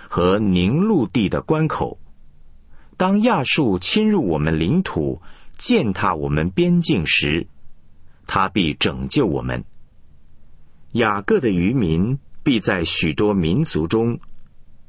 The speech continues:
如从耶和华降下的露水，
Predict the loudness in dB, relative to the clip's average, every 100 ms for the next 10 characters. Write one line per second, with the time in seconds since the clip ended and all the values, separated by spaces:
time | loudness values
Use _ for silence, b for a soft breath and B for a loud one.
0 | -8 -2 0 0 -2 0 0 2 0 2
1 | -2 0 0 0 0 0 0 0 0 0
2 | 0 2 2 2 0 -2 -4